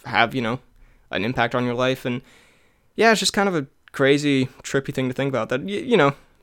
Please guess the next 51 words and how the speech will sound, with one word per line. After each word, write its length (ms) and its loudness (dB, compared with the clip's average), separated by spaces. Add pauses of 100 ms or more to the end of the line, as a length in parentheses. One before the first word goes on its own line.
(160)
being 220 4
high 200 6
might 160 2
contribute 460 -4
to 340 -4 (180)
<laughs> 180 -20
thinking 680 0
about 160 2
these 160 -6
things. 380 -6 (140)
But 140 0
I 40 4
thought 100 4
it 40 6
was 80 0
just 260 -10
quite 220 0
cool 280 0
and 160 0
interesting. 420 -4
Like, 120 -2
I 60 8
remember 320 6
I, 380 4 (380)
uh, 140 -10
first 280 0
checked 180 -2
out 100 0
The 80 -4
Nice 280 0
Guys 300 0
based 240 -4
on 80 0
Mister 220 -4
Sunday 480 0 (260)
talking 220 0
about 160 2
it 60 -8
on, 80 -10 (100)
on 100 -2
the 60 -6
podcast, 560 2
and 60 -6
now 120 0
it's 120 -6
one 100 -4
of 20 -4
my 80 -6
favorite 260 -4
films. 440 -4 (560)
And, 440 -2